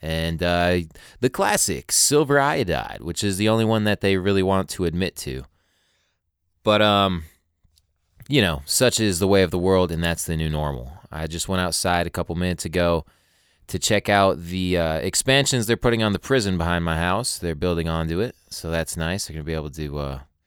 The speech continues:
destroy more lives there. Nah, I'm just kidding. It's not a prison. It's a school. It's an elementary school, and it's actually the elementary school that I went to. Funny that I live right in front of it now, but, um,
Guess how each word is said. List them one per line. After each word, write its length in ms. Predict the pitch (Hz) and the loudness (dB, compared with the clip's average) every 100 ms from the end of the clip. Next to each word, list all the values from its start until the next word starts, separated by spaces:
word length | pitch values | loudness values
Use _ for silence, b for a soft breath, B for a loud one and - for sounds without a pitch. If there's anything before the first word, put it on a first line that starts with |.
| _ _ _ _ _ _ _ - | _ _ _ _ _ _ _ -4
destroy 400 | - - 120 104 | 0 4 6 6
more 180 | 101 | 4
lives 360 | 95 92 87 80 | 6 6 4 2
there. 320 | 87 90 95 90 B | 2 4 2 -4 B
Nah, 160 | 101 101 | 2 2
I'm 100 | 92 | 2
just 140 | 85 | -2
kidding. 180 | 95 87 | 0 0
It's 160 | 87 | 0
not 140 | 107 95 | 2 2
a 60 | |
prison. 320 | 82 98 90 104 | 2 2 2 2
It's 140 | - | 2
a 40 | |
school. 580 | 170 - 196 175 90 67 | 2 4 4 6 4 0
It's 180 | 78 - | -4 0
an 80 | 113 | 2
elementary 500 | 113 113 113 - 80 | 2 2 0 -2 -4
school, 360 | - 78 65 | -4 -4 -4
and 120 | 67 101 | 0 2
it's 120 | - | 4
actually 320 | 147 - 127 | 2 4 2
the 120 | 113 | 4
elementary 400 | 113 110 113 - | 4 4 2 0
school 240 | 92 113 101 | -2 2 4
that 100 | 95 | 6
I 80 | |
went 260 | 90 98 117 | 6 4 0
to. 280 | - 73 76 b b b _ | -2 -4 -4 b b b _
Funny 320 | - 95 90 | 0 2 2
that 240 | 82 80 | 4 2
I 20 | 76 | 2
live 460 | 78 85 76 - _ _ _ _ _ - | 2 0 -2 -8 _ _ _ _ _ -2
right 140 | 85 | 0
in 100 | 80 | 0
front 220 | 76 92 | 0 0
of 80 | 87 | 0
it 80 | 76 | 0
now, 320 | 78 76 78 - | -2 -2 -2 -2
but, 160 | 95 90 | 0 2
um, 500 | 87 85 80 73 | 2 2 0 -4